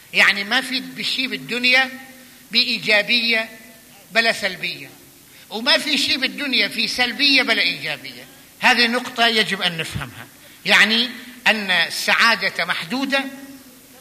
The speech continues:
وأن الشقاء محدود. هذه نقطة. والنقطة الثانية أن نفكر بالأشياء من خلال آفاقها الواسعة ومن خلال نتائجها،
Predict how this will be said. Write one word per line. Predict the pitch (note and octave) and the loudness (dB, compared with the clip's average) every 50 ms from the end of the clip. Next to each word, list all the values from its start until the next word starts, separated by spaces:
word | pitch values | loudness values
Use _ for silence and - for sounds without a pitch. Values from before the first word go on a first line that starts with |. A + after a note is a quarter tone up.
| - - - - | -20 -20 -18 -6
وأن | F3 G3 G3+ F3+ G#3 G#3+ G3+ F#3 | -2 0 2 2 2 0 -2 -2
الشقاء | - - - - E3+ C#3+ - F3+ F#3 F3+ F3+ F#3 - - - - - - - - | -2 -2 -2 -4 -4 -4 0 2 2 2 2 0 -4 -10 -18 -18 -20 -20 -12 -4
محدود. | G3+ G#3+ - - E3+ D3+ D#3+ C3+ - - - - - | -2 -2 -2 -2 -6 -8 -12 -14 -16 -18 -20 -10 -2
هذه | F#3 G3+ G3+ F#3 F#3+ | 0 0 0 0 -4
نقطة. | G3 F#3+ - - - F3+ F3+ - - - - - - - - - - | -6 -8 -8 -8 -10 -10 -10 -10 -16 -20 -20 -20 -20 -20 -20 -18 -6
والنقطة | G3 A3 A#3+ B3 C4+ D#4+ F4+ B3+ - C4+ C#4+ | -2 0 0 0 0 -2 -2 -4 -4 -4 -4
الثانية | B3+ - B3+ - D4+ F4 F4+ F4 F4 F4 E4+ F4 F4 F4+ F4 F4 - - - - - - - - | -4 -4 0 2 4 4 4 4 4 2 4 6 6 6 4 0 -6 -14 -18 -18 -20 -8 -2 0
أن | A#3 A#3+ A3+ A3 A3 G#3+ G#3 G#3 G#3 | 0 0 0 -2 -2 -2 -2 -4 -6
نفكر | G3+ - - D4 - - - - - G3+ F#3 D3+ B2+ B2 C3+ | -10 -4 -4 -4 -4 -4 -8 -8 -6 -4 -4 -4 -6 -10 -4
بالأشياء | E3 B3 C4 - - A3+ - - - B3 C4+ C#4+ D#4 D#4 D#4+ E4 D4 - - - - - - - - - | -2 -2 0 0 0 0 0 0 0 0 2 4 4 4 4 2 0 -4 -10 -14 -18 -20 -20 -20 -18 -8
من | G3 G#3+ A3 G3+ | -6 -6 -4 -4
خلال | - - A3 G#3+ A#3 B3+ B3+ A3+ G#3 D3 | -2 -2 0 0 2 0 0 0 0 0
آفاقها | D#3+ F#3 F#3+ F3 - - B3 B3+ A#3+ B3 - G3+ F3+ F#3+ | 0 0 0 -2 -2 -2 -2 -2 -2 -2 -4 -4 -4 -4
الواسعة | F#3 F#3 G3 B3 C#4+ D#4 C4 - C4+ C#4 A3 C#4 C#4+ | -4 -2 -2 0 0 0 0 0 -2 0 0 0 0
ومن | C#4 B3+ A3+ G#3+ G3 | -2 -2 -4 -4 -4
خلال | E3 - A3 A3+ A#3 A3+ A3 | -4 -4 -4 -4 -6 -4 -6
نتائجها، | G3+ E3+ - - D3 B2+ C3+ C#3+ C#3 C#3 C#3 - - | -6 -6 -2 -2 -2 -2 -4 -8 -12 -14 -16 -18 -18